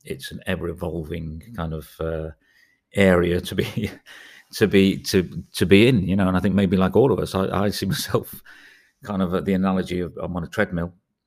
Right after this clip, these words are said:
and it, and it's going pretty fast, and I've gotta keep running if I wanna stay on that treadmill.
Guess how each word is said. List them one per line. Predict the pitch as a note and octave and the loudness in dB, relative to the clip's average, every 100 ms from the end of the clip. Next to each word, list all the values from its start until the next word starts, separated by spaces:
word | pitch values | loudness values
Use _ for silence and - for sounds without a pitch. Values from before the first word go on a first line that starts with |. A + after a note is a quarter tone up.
| _ - | _ -10
and | E2 G2+ | -8 -8
it, | G2 | -10
and | E2+ | -12
it's | - | -4
going | F#2+ E2 | -4 -4
pretty | F2+ F2 | -8 -8
fast, | - D#2+ - - - _ _ _ _ _ _ | -6 -8 -10 -18 -20 _ _ _ _ _ _
and | E2 F2+ | -6 -4
I've | F2+ | -2
gotta | E2+ | -4
keep | - C#2+ E2+ | -6 -8 -6
running | C#2+ - D#2+ | -6 -8 -12
if | E2 D#2+ | -10 -8
I | |
wanna | D#2+ E2 | -6 -8
stay | - E2 | -4 -4
on | D#2+ | -4
that | D2+ - | -8 -6
treadmill. | D#2+ - D#2+ E2+ | -8 -6 -10 -10